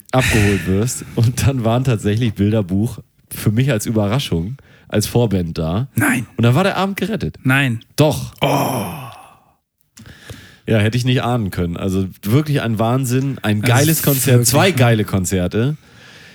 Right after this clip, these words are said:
Speaker 1: Bilderbuch, muss man sagen, bauen ab. Ähm,
Speaker 2: Ja, mit ihrem haben wir auch schon in der, in der Elfi gesehen, ne? Das
Speaker 1: Ja.
Speaker 2: war,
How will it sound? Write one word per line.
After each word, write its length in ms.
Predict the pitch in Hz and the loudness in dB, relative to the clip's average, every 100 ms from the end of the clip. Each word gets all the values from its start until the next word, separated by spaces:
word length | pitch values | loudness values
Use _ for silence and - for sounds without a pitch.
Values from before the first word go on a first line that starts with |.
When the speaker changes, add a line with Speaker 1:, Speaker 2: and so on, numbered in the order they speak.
| - | 0
Speaker 1:
Bilderbuch, 400 | 139 143 135 147 | 2 4 2 0
muss 240 | 143 143 | 0 0
man 120 | 139 123 | 0 0
sagen, 460 | 123 127 120 113 | 2 2 0 0
bauen 300 | 107 117 123 | 0 2 2
ab. 320 | 117 117 147 - - _ | 0 -2 -4 -10 -20 _
Ähm, 300 | - 117 117 | -2 0 2
Speaker 2:
Ja, 420 | 113 110 113 117 117 | 2 2 2 0 0
mit 220 | 117 110 | -2 -2
ihrem 420 | 110 110 107 107 - - - - - | -2 -2 -2 -6 -10 -20 -20 -8 0
haben 80 | 120 | 2
wir 140 | 107 | 2
auch 60 | 110 | 0
schon 180 | - 113 110 | -2 -2 0
in 100 | 110 | -2
der, 300 | 107 107 - | -2 -4 -4
in 100 | 113 | -4
der 360 | 107 110 117 | -4 -4 -4
Elfi 360 | - 110 110 120 | -4 -6 -4 -6
gesehen, 360 | 117 113 107 107 | -6 -6 -6 -4
ne? 220 | 123 127 | -4 -2
Das 480 | 101 95 92 82 - - | 0 2 2 -2 -6 -8
Speaker 1:
Ja. 80 | |
Speaker 2:
war, 220 | 120 143 | -6 -6